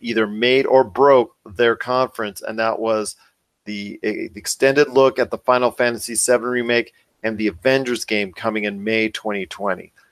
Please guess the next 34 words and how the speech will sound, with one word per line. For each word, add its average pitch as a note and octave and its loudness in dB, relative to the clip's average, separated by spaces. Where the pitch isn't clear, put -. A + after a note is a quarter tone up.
So - -4
I G#2 0
wanna C#3 2
hear D#3+ 6
your D3+ 6
thoughts, C3+ 4
man. B2 2
First C3+ 0
off, G#2+ 6
as G#2+ 0
a A2 -2
beloved A#2+ 4
fan D3 2
of C#3 6
the A2+ -8
Final B2+ 0
Fantasy A#2+ -4
seven G#2+ -2
juggernaut B2+ 2
that G2+ 0
it G2+ -4
is A#2 0
amongst G2+ -8
gamers, A#2 -2
it's - -6
almost F#3 4
at C3 4
reach C3+ -4
to B2 -6
mythical A#2 -4
legends G#2 0
as G#2 -14
far G#2+ 2
as G2+ -4